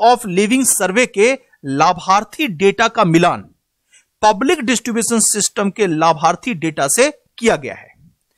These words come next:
ताकि यह पता चल सके कि एक लाभार्थी क्या सभी कल्याणकारी योजनाओं का लाभ प्राप्त कर पा रहा है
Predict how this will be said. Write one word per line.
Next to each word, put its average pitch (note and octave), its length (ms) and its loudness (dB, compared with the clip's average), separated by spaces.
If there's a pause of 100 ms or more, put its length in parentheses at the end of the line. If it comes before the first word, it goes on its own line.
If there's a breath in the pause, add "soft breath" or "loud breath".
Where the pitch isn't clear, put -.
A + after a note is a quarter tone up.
(340 soft breath)
ताकि G#3+ 260 0
यह C#4+ 120 2 (140)
पता C4 220 0
चल A3 200 0
सके C#3+ 440 -4 (320)
कि C4 200 -4 (160)
एक C4 340 0
लाभार्थी E3 1000 0 (340)
क्या B3+ 100 2
सभी G#3 560 0 (160)
कल्याणकारी F#3+ 720 2
योजनाओं F3 640 4
का B3+ 200 0
लाभ F3+ 440 2
प्राप्त F#3+ 460 -2
कर F#3 240 -4
पा D3 240 0
रहा C#3+ 260 0
है C4 220 0